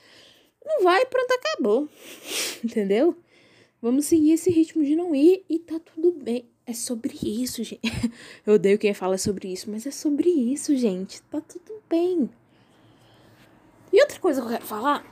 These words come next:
é sobre tem gente que acha que tá correndo uma maratona e não lendo um livro, né? Uma coisa que me irrita também, além dessas listas de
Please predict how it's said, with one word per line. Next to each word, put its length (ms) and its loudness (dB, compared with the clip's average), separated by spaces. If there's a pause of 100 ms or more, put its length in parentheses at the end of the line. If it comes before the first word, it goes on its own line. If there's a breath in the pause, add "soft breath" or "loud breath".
(120)
é 100 -2
sobre 320 4
tem 200 6
gente 340 4
que 140 0
acha 340 2
que 220 -6
tá 320 -6
correndo 320 2
uma 140 0
maratona 520 0
e 80 4
não 160 2
lendo 240 2
um 80 4
livro, 480 2
né? 240 -6 (800 loud breath)
Uma 80 -2
coisa 200 0
que 120 0
me 100 6
irrita 340 0
também, 360 -6
além 200 0
dessas 340 -2
listas 540 -2
de 440 -6